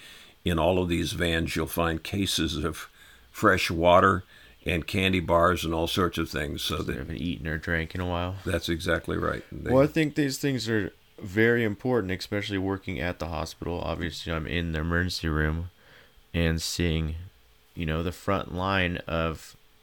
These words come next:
Speaker 2: people that don't know that there's stuff like the Warm Line out there. They don't know about the crisis response team.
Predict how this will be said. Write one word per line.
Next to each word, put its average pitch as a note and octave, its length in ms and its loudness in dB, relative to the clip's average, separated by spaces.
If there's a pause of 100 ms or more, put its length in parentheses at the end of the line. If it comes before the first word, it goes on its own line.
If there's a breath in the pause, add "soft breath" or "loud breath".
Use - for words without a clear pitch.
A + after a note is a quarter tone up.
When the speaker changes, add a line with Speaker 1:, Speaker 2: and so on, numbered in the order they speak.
(120)
Speaker 2:
people F#2+ 300 -4
that F2 220 -2
don't E2 240 -2
know G2+ 280 0
that D#2+ 200 -6
there's D#2+ 200 -2
stuff - 360 -6
like E2 160 -4
the E2 80 -4
Warm E2 300 -2
Line D#2 180 -4
out D2+ 220 -4
there. E2 200 -2
They E2+ 80 -4
don't F2+ 180 -2
know F#2 120 0
about E2 240 -4
the E2 60 -6
crisis D#2 400 -6
response D#2 380 -6
team. E2 220 -6